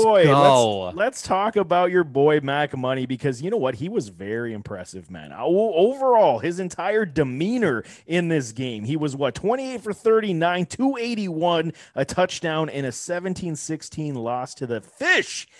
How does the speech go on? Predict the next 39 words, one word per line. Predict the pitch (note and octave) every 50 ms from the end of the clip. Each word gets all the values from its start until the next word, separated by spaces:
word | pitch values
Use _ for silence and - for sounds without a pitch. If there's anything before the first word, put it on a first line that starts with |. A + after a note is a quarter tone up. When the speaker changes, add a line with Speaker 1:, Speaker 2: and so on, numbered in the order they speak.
| - _ _ _
Speaker 1:
How | - - - A#3+
do | C4+ D4+
you | C#4 C4+ E3+
lose | D#3 D3 D#3+ E3+ F3+ F3+
to | - E3
the | B2+ A2
Fish, | - - - - C#3 A#2+ G2 - - G2+
man? | F#2 D#2 D2+ C#2 C2 F2
Like, | G#2 G2+ - _ _
he | - A#2+ A2 G3 C4
was | D#4 D4 D#3
good, | A2+ C#3 B2+ F#2+
though. | - - G#2+ -
He | _ D3 E3+
was | F3+ D#3+ A2
really | A2 A#2 A2+ G#2 F#2+
good. | E2 D2 - - _ _ _ _ _ _ _ _ _ _ _ _ _ _ _ _ _ _
Speaker 2:
All | A2+ F#2+
right, | E2 -
so | - - A2+
this | G2 A#2+ D#3+ E3+ G3+
is | F3+ -
how | D#3+ D#3
you | D3+ D3 C#3 B2+
lose | A#2+ B2+ B2+ A#2+ - -
to | - - A#2+ A2+ A2 A2
the | G2+ G#2
Fish. | - - - D#2+ - - - - - _ _ _ _ _ _ _
Um, | - G#2 G2 G2 F#2+ F#2 - _ _ _ _ _ _
way | - G#2 G2 A#2 C3+ E3
too | - - F#3+
many | G3+ G#3 A3+ A3
penalties | - C#3+ A#2+ G#2 G2+ F#2 G#2 G2+ G#2+ A#2 - - - _ _ _ _ _ _ _
and | - C3+ C3 C3 C3 C3 B2+ A#2+ A#2 - _ C3+
a | B2+ B2 A#2 G2+ - _ _ _ _ _ _
defensive | C#3 A#2+ - - - - D3 D3+ D#3+ - - F3+ F3+ D#3+ -
front | - - - - D3 D3 C3 A2+ G#2 G#2 - - - _ _ _ _ _ -
that | A2+ A2+ A2 - _
couldn't | - - - - D3 C#3+ C#3+ C#3+ -